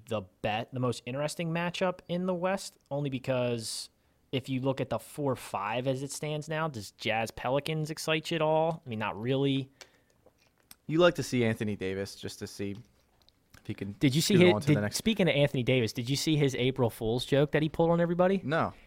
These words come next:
Speaker 1: He put a thing up, and Barstool got involved too, that he had done a nice fake shave of the unibrow <laughs> and put it up on April Fool's
Speaker 2: Oh,
Speaker 1: Day.
Speaker 2: really?
Speaker 1: Yeah, and everybody went wild, like, "No,
Speaker 2: I
Speaker 1: the
Speaker 2: did
Speaker 1: brow's
Speaker 2: not,
Speaker 1: gone."
Speaker 2: I did not catch it.
Speaker 1: Yeah, and then he came out the next day and,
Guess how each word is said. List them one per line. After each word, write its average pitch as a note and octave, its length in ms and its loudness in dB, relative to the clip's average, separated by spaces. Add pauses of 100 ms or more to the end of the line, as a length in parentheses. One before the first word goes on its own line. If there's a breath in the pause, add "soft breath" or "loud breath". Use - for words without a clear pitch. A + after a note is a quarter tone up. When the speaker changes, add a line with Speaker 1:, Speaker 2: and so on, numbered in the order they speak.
Speaker 1:
He E3+ 600 2
put D#3+ 180 2
a C#3 60 2
thing C#3+ 240 -2
up, A2+ 160 -2
and A2 120 0
Barstool A#2+ 400 4
got A2+ 180 0
involved A2 380 0
too, B2 460 2 (320 soft breath)
that A#2 220 2
he C3+ 420 0 (240)
had B2+ 220 -8
done B2+ 180 0
a A#2 60 -4
nice B2 440 -4
fake C#3 360 -2
shave C#3 640 -4
of B2+ 180 -2
the A2+ 200 -4
unibrow D#3 500 6
<laughs> - 80 -6
and G2+ 140 0
put - 200 6
it E3 60 8
up C3 200 4
on F#3 100 6 (120)
April - 300 8 (100)
Fool's A3+ 300 2
Speaker 2:
Oh, B2+ 80 6 (100)
Speaker 1:
Day. G#2+ 60 4
Speaker 2:
really? A#2+ 260 2
Speaker 1:
Yeah, D3 160 6
and C#3+ 80 8
everybody D3+ 320 6
went D3 200 6
wild, C#3+ 340 6
like, D3 160 2
"No, C#4+ 720 8
Speaker 2:
I C4 60 8
Speaker 1:
the - 100 0
Speaker 2:
did A3 60 -2
Speaker 1:
brow's C4 320 4
Speaker 2:
not, - 80 -12
Speaker 1:
gone." C4 400 8
Speaker 2:
I D#3+ 40 4
did B2+ 140 0
not A#2+ 220 2
catch A#2+ 280 0
it. F2+ 140 -2
Speaker 1:
Yeah, G#2+ 160 2
and F#2+ 100 0
then G#2 80 -2
he G#2 60 -2
came G#2 220 -4
out G2+ 120 -4
the G2 60 -10
next F#2+ 220 -6
day F#2 200 -2
and, F2+ 140 -10